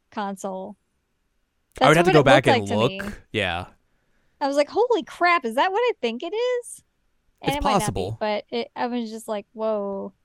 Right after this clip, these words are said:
Speaker 1: Whoa.
Speaker 2: Whoa.
Speaker 1: Whoa.
Speaker 2: Ski whoa."
Speaker 1: Ski whoa.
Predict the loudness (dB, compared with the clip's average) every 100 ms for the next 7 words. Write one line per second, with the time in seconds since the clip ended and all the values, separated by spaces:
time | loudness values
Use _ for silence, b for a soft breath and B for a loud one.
0 | _ _ _ _ _ 0 4 4 2 0
1 | 0 -4 -6 -12 _ -4 -2 0 -2 -2
2 | -2 -4 -6 -10 -12 -10 -6 -4 -2 -2
3 | -2 -4 -4 -8 -12 -16 _ -20 -16 -10
4 | -8 -8 -6 -8 -8 -12 -14 -16 _ -20
5 | _ -10 -6 -6 -6 -8 -10